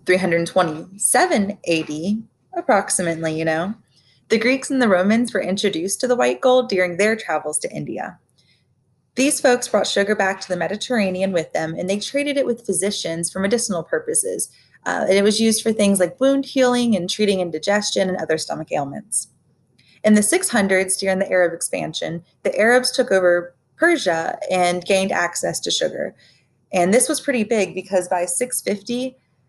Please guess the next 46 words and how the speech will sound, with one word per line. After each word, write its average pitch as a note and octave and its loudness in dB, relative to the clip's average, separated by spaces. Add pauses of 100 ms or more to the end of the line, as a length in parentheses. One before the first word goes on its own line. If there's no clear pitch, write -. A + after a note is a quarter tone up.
(120)
the F#3+ -2
Arabs G#3 2
were F#3+ -4
considered F3+ -2
masters F3 -4 (100)
at D#3 -2
growing, F#3 2
refining, E3+ -4
and E3 -10
cooking D#3 -4
with D3 -8
sugar. - -8 (240)
And B3 -2
this C#4 2
is D#4+ 0
a, D#4 -2 (180)
a F#3+ 2
theme G#3+ 2
or E3+ 2
a F3 0
trend F#3+ 0
that D#3+ 0
we're E3+ -2
gonna F3 -2
keep - -6
seeing, F3 -2
is E3 -2
that E3 -4
each G#3 -2
time F#3+ -2
it F3+ -4
was F#3 -2
introduced E3+ -4
to E3+ -2
a E3 0
new E3 -4
area, E3+ 4
it E3+ 2 (120)
boomed, E3 2
it E3 -4
got - -2
bigger F#3 2
and D#3 -6
better, E3 4
and D#3 -10
the, D3+ -8